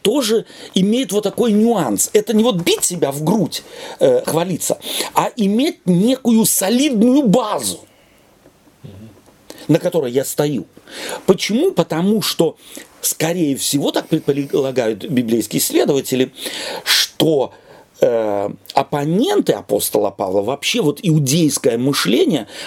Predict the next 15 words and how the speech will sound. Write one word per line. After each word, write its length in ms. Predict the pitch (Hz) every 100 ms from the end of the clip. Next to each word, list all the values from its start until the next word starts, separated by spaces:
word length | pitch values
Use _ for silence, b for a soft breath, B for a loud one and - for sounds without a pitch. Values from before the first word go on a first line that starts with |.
| B
оно 220 | 143 190
зациклено 680 | 143 165 - 311 240 165 135
было 500 | 120 123 240 214 185 B B B -
на 440 | 143 185 175 127 B B B _ -
прочтении 1200 | 151 170 - - - - 220 269 269 220 214 196 B B B
всех 800 | - - - - 214 185 131 - - -
происшествий 680 | 156 160 - 247 - 226
в 80 | 170
твоей 260 | 180 170 156
жизни 540 | 139 240 196 220 196 B B
в 80 | -
твою 280 | 165 226
пользу 340 | 190 208 165 175
или 120 | 170
против. 560 | - 175 139 - -